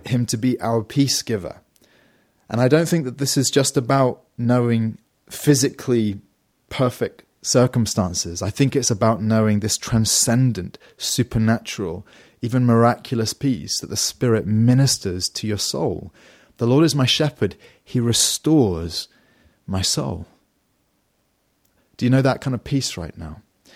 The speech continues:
Let me show you a third word that captures the activity of the shepherd in our life. It's the word purity. David goes on and says that the shepherd leads me in paths of righteousness for his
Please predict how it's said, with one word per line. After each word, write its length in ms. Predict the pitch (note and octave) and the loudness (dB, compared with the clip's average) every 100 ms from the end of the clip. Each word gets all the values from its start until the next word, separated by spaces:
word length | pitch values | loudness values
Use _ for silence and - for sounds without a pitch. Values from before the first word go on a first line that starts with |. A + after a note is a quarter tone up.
| - - - _ | -20 -20 -20 _
Let 100 | - | 0
me 60 | F3 | 2
show 140 | F#3+ | 4
you 140 | G3 D#3+ | 6 6
a 60 | |
third 320 | C3+ - C#3+ B2+ | 4 4 4 6
word 260 | B2 G#2+ | 4 4
that 120 | A2+ | 0
captures 640 | - B2+ - - G#2+ F2+ - - _ _ _ _ _ _ _ _ _ - - | -2 -4 -2 -4 -4 -4 -6 -12 _ _ _ _ _ _ _ _ _ -14 -10
the 160 | G#2+ A#2+ | 2 2
activity 520 | - - B2 B2 B2+ | 4 2 2 2 2
of 80 | A2 | 2
the 80 | G#2 | 0
shepherd 380 | - A2 - | 0 0 0
in 100 | G2+ | -2
our 120 | G2 F#2 | -2 -2
life. 280 | F2 D#2+ | -2 -4
It's 140 | G#2 - | -6 0
the 80 | C3+ | 2
word 220 | C3+ B2+ | 2 2
purity. 640 | - D3 C#3+ - - F#2+ _ _ _ _ _ _ _ _ _ _ _ _ _ | 2 4 4 -2 -10 -16 _ _ _ _ _ _ _ _ _ _ _ _ _
David 300 | - C3+ B2 | 2 2 4
goes 220 | A#2 B2+ A#2+ | 4 4 4
on 120 | B2+ | 2
and 120 | B2 | 2
says 320 | - B2 A2+ | 2 2 2
that 220 | - A#2 - - - - _ _ _ _ _ | 0 -4 -6 -20 -20 -20 _ _ _ _ _
the 80 | C3+ | 2
shepherd 460 | - D#3 D3+ C3 | 4 2 2 2
leads 500 | B2+ B2+ C#3+ C#3 - | 4 6 6 4 0
me 180 | D3+ C3+ | 2 2
in 140 | B2 | 2
paths 480 | A2+ - C#3+ C#3 G#2 | 2 2 4 0 0
of 160 | A#2+ G#2+ | -2 4
righteousness 1000 | A2 A#2+ C3+ - C3 - A#2 G2 E2 - | 4 4 4 0 2 0 0 0 0 -4
for 220 | - A#2+ A2 | 0 2 2
his 380 | G#2 A2 - | 2 2 0